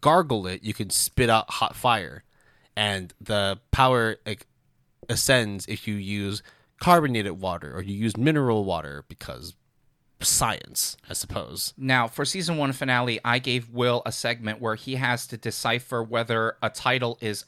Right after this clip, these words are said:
Speaker 2: actually legitimately a light novel title or something that I made up. Will has compiled a number of Law of Ueki-like powers, and I have to determine whether or not, yes, it is from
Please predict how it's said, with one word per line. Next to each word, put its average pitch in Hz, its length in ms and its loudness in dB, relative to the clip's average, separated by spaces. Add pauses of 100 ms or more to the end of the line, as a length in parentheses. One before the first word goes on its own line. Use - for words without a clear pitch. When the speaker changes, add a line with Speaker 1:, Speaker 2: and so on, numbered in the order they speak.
Speaker 2:
actually 123 480 -4
legitimately 117 800 -4
a 110 40 -6
light 113 280 0
novel 110 280 -2
title 110 480 -2 (300)
or 117 140 0
something 113 400 -4
that 95 280 -2
I 104 140 2
made 98 240 -4
up. - 240 -2 (720)
Will 190 340 4
has 139 340 2
compiled 131 640 0
a 139 60 -4
number 123 380 2
of - 400 -2 (640)
Law 143 300 4
of 131 200 -2
Ueki-like 127 840 0
powers, 92 560 4 (480)
and 127 220 0
I 175 160 4
have 170 180 4
to 139 100 -8
determine 127 440 -2
whether 120 220 2
or 117 80 2
not, 113 260 0
yes, 135 340 0
it 131 160 -2
is 110 160 -6
from 156 480 0